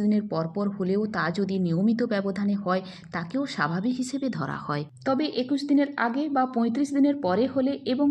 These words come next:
তা যদি তিন দিনের কম বা সাত দিনের বেশি স্থায়ী হয়, তখন তাকে অনিয়মিত ঋতুচক্র বলে। অনেক কারণে অনিয়মিত ঋতুস্রাব হতে পারে, তবে এর মধ্যে উল্লেখযোগ্য কয়েকটি হল অতিরিক্ত মানসিক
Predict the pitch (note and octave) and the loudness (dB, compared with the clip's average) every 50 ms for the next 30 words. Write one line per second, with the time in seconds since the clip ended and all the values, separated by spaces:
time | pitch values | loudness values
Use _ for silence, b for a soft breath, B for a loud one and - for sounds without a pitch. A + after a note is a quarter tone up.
0 | C#4+ - A#3 G#3+ A#3 B3 C4 C4 B3+ C4+ C#4 C4+ - G#3 G3+ G#3 A3+ A#3 B3+ B3 | 2 0 0 -2 -2 0 -2 0 0 0 0 0 0 0 2 4 6 6 6 6
1 | B3 C4 B3+ B3+ B3+ - G3+ G#3+ A3+ A3+ A3+ A#3 A#3 A3+ - - - F3+ E3+ F3 | 4 2 0 -2 -2 0 2 4 4 4 4 4 2 -2 -6 -12 -12 -10 -8 -8
2 | F#3 A#3 A#3+ B3+ B3+ B3 B3 A#3 A3+ A#3 A#3+ A3+ A#3 - G3+ E3 E3+ G3 G3+ G3 | -4 0 2 2 2 2 0 -2 -4 -6 -8 -8 -8 -8 -6 -2 0 0 0 0
3 | G#3+ G#3+ G#3+ G#3+ B B B B - E3+ E3 - B3 B3 B3+ B3+ A#3+ B3 B3+ A#3 | -2 -2 -4 -8 B B B B -4 -4 -4 -2 -2 -2 -2 -2 -2 -2 -2 -2
4 | - - E3 D#3+ E3+ G3 A3+ B3 B3 B3+ B3+ B3+ B3+ A3 E3+ D#3+ - F#3+ F#3 - | -2 -2 -2 0 2 2 2 4 2 2 2 0 -2 -2 -2 -2 -4 -4 -4 -4
5 | D#3+ D#3 - - D3+ C#3 D3 D3 D3 D3 D3+ D3+ - _ _ _ _ _ _ _ | -4 -4 -4 -4 -2 0 0 0 0 -2 -4 -6 -10 _ _ _ _ _ _ _
6 | b b b b b b A3 B3 C4 C#4+ E4 D#4 - - D#4 D#4 D#4 D#4+ E4 D#4+ | b b b b b b 2 4 6 6 4 2 0 -2 0 0 2 0 0 -2
7 | D#4+ - G#3+ A#3 A#3+ C4 C#4+ D4 D4+ C#4+ D4 D4+ C#4+ C4 G#3 A3 G#3+ A3 A3 - | -2 -2 0 2 4 4 4 4 4 2 0 0 -2 -2 -2 -2 -2 -4 -4 -4
8 | - B3 B3 G#3+ A3+ A3 A3+ A3 A3+ A3 A3 A3+ A#3 A#3 - - _ _ - F#3 | -6 -4 -4 -2 -4 -2 -2 -2 -2 0 0 0 -2 -4 -6 -14 _ _ -6 -2
9 | F#3 G3+ G3 G3 - F#3 F#3 G3 G3 G3 F#3 - G#3 G3 G#3 F3+ F3 E3+ F#3 G#3+ | -2 -2 -2 0 0 0 0 0 0 0 0 0 0 0 0 -2 -2 0 0 -2
10 | G3+ G#3 A#3 A3+ A3+ A3+ A3 A3 F3+ D#3+ D#3 D#3 D#3 - - F#3 - F#3 F3+ F3+ | -2 -2 -6 -4 -4 -4 -4 -2 -2 -2 -2 -2 -2 -4 -6 -6 -4 -4 -2 -2
11 | F#3 F#3+ F#3+ F#3+ - - - _ _ _ - F#3+ F#3 F#3+ A#3 A#3 A#3 B3 - A3 | -4 -4 -6 -10 -18 -20 -20 _ _ _ -4 -4 -2 0 0 0 -2 0 0 2
12 | G#3 F#3 D#3+ D#3 E3+ E3 - - G3 F#3+ | 2 4 2 2 0 0 -4 -4 -6 -6